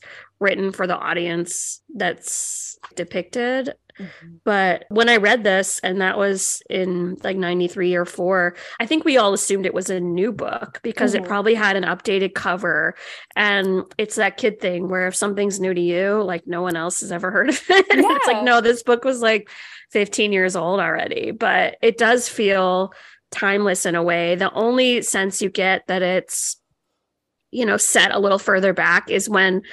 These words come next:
Speaker 1: she is trying to sell her toes and the monetary value of, like, what fifty cents would buy you. <laughs>
Speaker 2: It's a
Speaker 1: Where
Speaker 2: lot
Speaker 1: she's like,
Speaker 2: more.
Speaker 1: it's a lot more. So you're like, "That's not a great deal." But back then, but everything else feels very timeless, which is
Speaker 2: Mm-hmm.
Speaker 1: smart. There's
Speaker 2: Yeah.
Speaker 1: no other, like, cultural references that would date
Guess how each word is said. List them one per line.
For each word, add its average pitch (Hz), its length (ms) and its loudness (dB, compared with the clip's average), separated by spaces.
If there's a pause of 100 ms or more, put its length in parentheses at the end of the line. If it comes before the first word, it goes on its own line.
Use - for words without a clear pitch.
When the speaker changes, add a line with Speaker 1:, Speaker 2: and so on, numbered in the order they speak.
(220)
Speaker 1:
she 240 240 2
is 285 160 2
trying 180 300 2
to 180 60 -2
sell 175 240 0
her 185 140 0
toes 170 600 0
and 185 200 0
the 190 60 2
monetary 190 600 2
value 180 540 2
of, 180 200 0
like, 180 260 -2
what 202 260 0
fifty 202 380 -2
cents 180 420 0
would 202 160 0
buy 170 220 0
you. 339 420 6 (120)
<laughs> - 0 - (800)
Speaker 2:
It's - 320 0
a - 40 0
Speaker 1:
Where 262 100 8
Speaker 2:
lot - 100 8
Speaker 1:
she's 285 160 0
like, 277 200 6
Speaker 2:
more. - 140 0 (360)
Speaker 1:
it's - 240 2
a 294 80 6
lot 262 240 4
more. 214 520 4
So 240 240 4
you're 233 180 8
like, 240 180 4
"That's 427 260 2
not 220 200 2
a 214 60 6
great 208 340 2
deal." 220 500 6
But 208 560 2
back 208 360 -2
then, 392 360 4
but 254 120 4
everything 262 380 4
else 226 280 2
feels 202 380 0
very 185 340 0
timeless, 254 520 -2
which 226 200 -2
is 185 100 -4
Speaker 2:
Mm-hmm. 180 100 -6
Speaker 1:
smart. 175 520 -4
There's 185 240 -2
Speaker 2:
Yeah. 180 60 -2
Speaker 1:
no 170 180 0
other, 170 340 -2
like, - 220 -6
cultural 190 500 -4
references - 640 -8
that - 160 -8
would 185 200 -10
date 165 380 -10